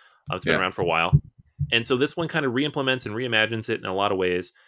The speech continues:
Speaker 1: And it makes it shorter. Uh, it makes it more variable,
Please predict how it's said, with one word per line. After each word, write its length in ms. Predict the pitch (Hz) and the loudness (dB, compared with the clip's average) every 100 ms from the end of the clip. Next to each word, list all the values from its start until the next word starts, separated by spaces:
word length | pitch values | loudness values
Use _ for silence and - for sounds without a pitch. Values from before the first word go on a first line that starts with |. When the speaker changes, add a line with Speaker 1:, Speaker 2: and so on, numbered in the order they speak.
| _ _ _ _ _ - | _ _ _ _ _ -2
Speaker 1:
And 120 | 110 | 0
it 40 | 110 | 2
makes 200 | 117 - | 0 -2
it 80 | |
shorter. 480 | - - 120 156 190 - _ _ _ _ | -4 2 4 4 0 -8 _ _ _ _
Uh, 240 | 98 95 92 | -2 0 0
it 60 | 101 | 0
makes 280 | 104 - | -2 0
it 140 | 113 113 | -4 0
more 240 | 101 101 | 2 2
variable, 720 | 92 101 117 117 117 113 117 | 4 4 4 4 6 4 4